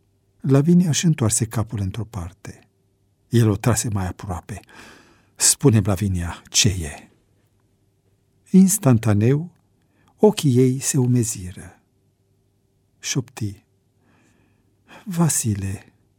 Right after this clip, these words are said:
mi-a scris un răvaș.” „Și ce are el cu tine? I-ai promis ceva?” „Nu, Ricky, dar am o mare vină. Nouă ani am acceptat prietenia.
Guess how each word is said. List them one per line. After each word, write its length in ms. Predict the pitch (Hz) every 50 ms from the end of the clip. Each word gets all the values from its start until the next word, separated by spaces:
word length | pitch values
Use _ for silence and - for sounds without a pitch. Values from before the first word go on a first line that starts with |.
| _ _ _ _ _ _ _ _ _ _ _ - - - - - - _ _ _ _ _ _
mi-a 280 | - 262 220 185 196 262
scris 300 | - - - 135 - -
un 120 | 151 127
răvaș.” 600 | 120 123 113 113 113 110 110 110 - - - - - _ _ _ _ _ _ _ _ _ _ _ _ -
„Și 500 | - - - - - 180 123 107 113 - - - - - _ _ _ _ _
ce 200 | - - - 262
are 140 | 269 240 233
el 180 | 233 247 208
cu 140 | - - 208
tine? 440 | - - 156 113 95 98 95 95 -
I-ai 160 | - 185 190
promis 440 | 185 - - 143 131 156 185 - -
ceva?” 420 | - - 123 - 147 185 214 208 - _ _ _ _ _ _ _ _ _ _ _ _ _ _ _ _ _ _ _ _ _ _ _ - - _ _ _ _
„Nu, 200 | - 190 147 113
Ricky, 420 | 110 107 104 - - 110 104 101 110 - - _ _ _ _ _ _ _ _ _ _ _ _ _ _
dar 200 | - 165 151 165
am 140 | 156 120
o 60 | 117 113
mare 280 | 104 117 110 101 104
vină. 480 | 95 90 104 98 98 101 101 - - _ _ _ _ _ _ _ _ _ _ _ _ _ _ _ _ _
Nouă 560 | - 185 170 175 202 208 208 196 190 190 190
ani 360 | - 135 135 123 117 110 113 117
am 100 | 110 113
acceptat 520 | 110 113 - - 113 110 - 120 113 -
prietenia. 880 | - - 117 107 101 98 - 104 104 117 110 110 110 104 - - _